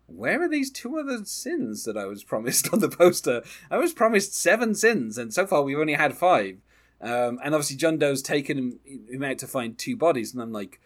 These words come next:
"Who are these two bodies?" Um, you know, so there's a lot of kind of, and as John Doe's talking, I remember in the cinema thinking, "Okay, but who else has he <laughs> killed?" Um, and,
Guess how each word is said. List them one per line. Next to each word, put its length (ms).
"Who 180
are 60
these 220
two 160
bodies?" 480
Um, 500
you 140
know, 160
so 160
there's 220
a 40
lot 160
of 100
kind 200
of, 320
and 220
as 200
John 200
Doe's 220
talking, 440
I 60
remember 340
in 60
the 80
cinema 300
thinking, 360
"Okay, 380
but 240
who 200
else 220
has 120
he 100
<laughs> 140
killed?" 540
Um, 580
and, 500